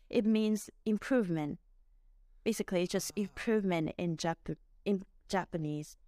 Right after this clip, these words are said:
Speaker 1: in English.
Speaker 2: Well now.
Speaker 1: Yeah. And, uh, so pe-, more people n-, s-, know about this word, kaizen, kaizen. And I think business people use this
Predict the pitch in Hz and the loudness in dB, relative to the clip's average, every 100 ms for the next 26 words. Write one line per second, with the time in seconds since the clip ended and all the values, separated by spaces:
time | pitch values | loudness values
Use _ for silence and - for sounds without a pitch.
0 | - - 214 202 139 143 101 180 156 - | -14 -2 0 2 0 0 0 0 -2 -6
1 | - 208 220 160 - _ _ _ - 220 | -6 2 4 4 -2 _ _ _ -2 0
2 | 214 208 190 190 185 - 233 220 208 190 | 2 2 2 2 2 2 2 4 2 0
3 | - - 262 - 247 269 277 262 240 226 | -6 -4 -4 -2 0 0 2 0 2 2
4 | 208 - - - - 202 208 202 226 214 | 0 -4 -14 -14 -4 0 4 4 4 4
5 | 190 175 175 - 175 165 - 202 190 175 | 4 2 0 -2 -2 -2 -2 -2 0 0
6 | 170 - 165 160 - 156 156 170 _ _ | -4 -4 -4 -4 -4 -4 -4 -6 _ _
7 | - - - 208 196 185 185 - _ _ | -20 -10 0 2 2 0 -2 -6 _ _
8 | - 220 233 226 - - _ _ _ 190 | 2 4 4 0 -2 -10 _ _ _ -4
9 | 233 226 196 - 220 208 190 190 240 240 | -2 0 -2 -2 0 2 2 2 0 -2
10 | - - - 196 196 180 | -10 -18 -4 0 2 0